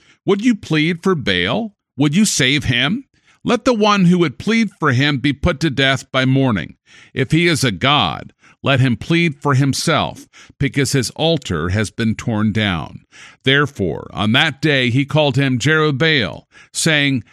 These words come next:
"Let Baal plead against him, because he has torn down his altar."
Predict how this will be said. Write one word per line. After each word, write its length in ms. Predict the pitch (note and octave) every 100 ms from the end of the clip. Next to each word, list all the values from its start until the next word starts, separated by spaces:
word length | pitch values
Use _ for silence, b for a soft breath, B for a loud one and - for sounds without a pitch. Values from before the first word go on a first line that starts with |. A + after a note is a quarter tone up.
| b _
"Let 380 | C3+ G#3+ C#3 A2+
Baal 480 | F3 F#3+ C#3 F#2+ B1
plead 400 | - C#3+ D3 A#2+
against 460 | F#2+ G#2+ F#2+ -
him, 280 | G2+ C2 G1+ -
because 360 | G#2 G2+ F#2
he 160 | - D3+
has 200 | D3+ C#3+
torn 400 | - C3 A#2 A#2+
down 400 | F#2 C#2 C2 D#2
his 220 | F2+ F#2
altar." 560 | G2+ F#2+ E2 C#2 G#1